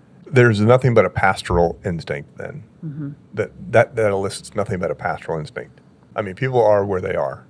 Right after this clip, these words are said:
Speaker 2: Mm-hmm.
Speaker 1: in their financial lives, in their personal lives, in their spiritual lives. And, like, if you're, I mean, there's no ifs, there's no conditional
Speaker 2: Mm-hmm.
Speaker 1: things here.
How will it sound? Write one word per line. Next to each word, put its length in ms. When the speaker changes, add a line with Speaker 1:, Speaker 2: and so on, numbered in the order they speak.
Speaker 2:
Mm-hmm. 300
Speaker 1:
in 120
their 380
financial 400
lives, 500
in 120
their 160
personal 440
lives, 400
in 60
their 100
spiritual 440
lives. 320
And, 500
like, 120
if 240
you're, 480
I 40
mean, 120
there's 160
no 140
ifs, 220
there's 160
no 120
conditional 680
Speaker 2:
Mm-hmm. 120
Speaker 1:
things 220
here. 200